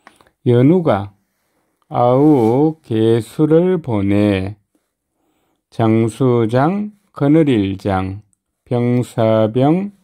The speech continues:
막을 어 갈지. 한수한,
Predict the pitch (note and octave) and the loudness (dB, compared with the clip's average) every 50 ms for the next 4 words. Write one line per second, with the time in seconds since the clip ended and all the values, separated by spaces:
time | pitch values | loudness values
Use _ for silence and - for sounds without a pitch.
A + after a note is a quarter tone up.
0 | _ _ _ _ _ _ _ _ _ _ B2+ C3 D3 D3+ C#3+ C#3 C3 B2 A#2 A#2 | _ _ _ _ _ _ _ _ _ _ -2 0 0 0 2 2 2 2 0 -2
1 | A#2+ - - C#3+ D3+ E3+ F3 F3+ F3+ - _ _ - A2+ G2+ G2 G2 G2 G2 G2 | -2 -2 -2 0 0 0 0 -2 -4 -8 _ _ -6 -4 -2 0 0 0 -2 -2
2 | G2 G2+ - G#2+ G2 F#2 F#2+ G2+ G2+ - _ _ _ _ _ _ _ _ _ _ | -4 -6 -6 -4 -4 -4 -4 -6 -10 -14 _ _ _ _ _ _ _ _ _ _
3 | _ _ _ _ _ _ _ _ _ _ _ _ _ _ - B2 A#2 A#2 A#2 A#2+ | _ _ _ _ _ _ _ _ _ _ _ _ _ _ -6 -4 -2 -2 -2 -2
4 | A2+ - - C#3 C3 A#2+ A#2 A2+ A2 B2+ C#3+ D#3+ F#3 G3+ G#3+ G#3+ | -4 -4 -4 -2 0 0 0 0 0 0 0 0 0 0 -2 -6